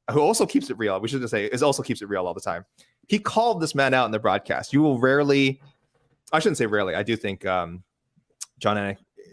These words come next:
is inclined to do that when it, when it happens. Uh, he mentioned that Robert Alexander had only judged, I think,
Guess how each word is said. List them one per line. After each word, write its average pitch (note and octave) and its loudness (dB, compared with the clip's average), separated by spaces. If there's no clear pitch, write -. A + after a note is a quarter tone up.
is G#2+ -8
inclined G2+ -4
to G2+ -12
do G#2+ -4
that G#2 0
when G#2 -4
it, G2+ -8
when G#2 -4
it G2+ -4
happens. C3+ 0
Uh, G#2+ 2
he - 0
mentioned C3+ 2
that A2 2
Robert B2 4
Alexander A#2+ 0
had B2 0
only E3 2
judged, C3 2
I A2 0
think, A2 -6